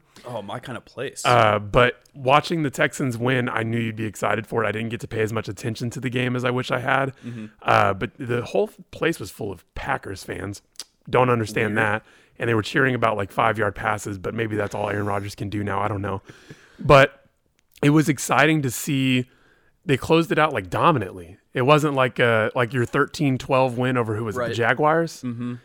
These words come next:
Speaker 2: It was, it was a, a hefty win. It
Speaker 1: It
Speaker 2: was
Speaker 1: was
Speaker 2: good.
Speaker 1: closer than it needed to be late, and the Chargers had a chance to come back and tie. Luckily, the defense was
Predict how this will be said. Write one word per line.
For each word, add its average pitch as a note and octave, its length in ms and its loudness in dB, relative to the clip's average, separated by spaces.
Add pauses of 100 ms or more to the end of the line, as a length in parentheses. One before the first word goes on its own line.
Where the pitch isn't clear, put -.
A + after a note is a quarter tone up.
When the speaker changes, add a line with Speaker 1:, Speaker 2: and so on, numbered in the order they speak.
(220)
Speaker 2:
It D#3 100 2
was, B2 420 -2 (100)
it C3+ 80 -2
was B2+ 140 -2
a, G#2+ 120 -8 (560)
a G#2+ 180 -2 (140)
hefty - 400 0
win. D#3 380 0
It C#3 40 -10
Speaker 1:
It D3+ 40 -2
Speaker 2:
was F3+ 80 -2
Speaker 1:
was F#3 80 -4
Speaker 2:
good. F3 240 2
Speaker 1:
closer F#3 520 -6
than E3 180 -6
it B2+ 80 -6
needed B2+ 580 -8
to A#2+ 120 -12
be G#2+ 440 -10
late, G2+ 540 -14 (120)
and A#2 480 -6
the G#2 240 -16
Chargers C3+ 380 -6
had B2 320 -6
a B2 40 -14
chance A#2+ 440 -10
to - 60 -18
come A2 160 -10
back G#2 220 -6
and G2+ 80 -14
tie. B2 420 -4 (360)
Luckily, C#3+ 420 -2
the A2+ 100 -10
defense A#2 580 -10
was G2+ 560 -6